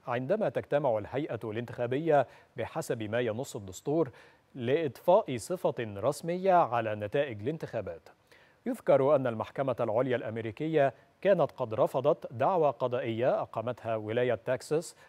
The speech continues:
وأيدها ترامب للمطالبة بإلغاء نتائج الانتخابات في أربع ولايات حاسمة. ويتيح قرار المحكمة للمجمع الانتخابي المضي قدما في اجتماعه،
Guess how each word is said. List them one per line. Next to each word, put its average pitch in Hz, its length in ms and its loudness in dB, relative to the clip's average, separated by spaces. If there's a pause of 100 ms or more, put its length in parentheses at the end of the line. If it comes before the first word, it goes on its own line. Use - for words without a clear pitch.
(120)
وأيدها 160 560 2
ترامب 131 380 -2 (380)
للمطالبة 185 680 4
بإلغاء 110 580 0
نتائج 117 420 0
الانتخابات 139 680 0
في 123 260 -6
أربع 139 420 0
ولايات 110 600 0
حاسمة. 117 460 -6 (560)
ويتيح 117 800 0
قرار 120 320 4
المحكمة 117 520 -2
للمجمع 110 520 -2
الانتخابي 120 680 -4
المضي 113 380 -4
قدما 151 600 -2
في 131 120 -10
اجتماعه، 135 480 -2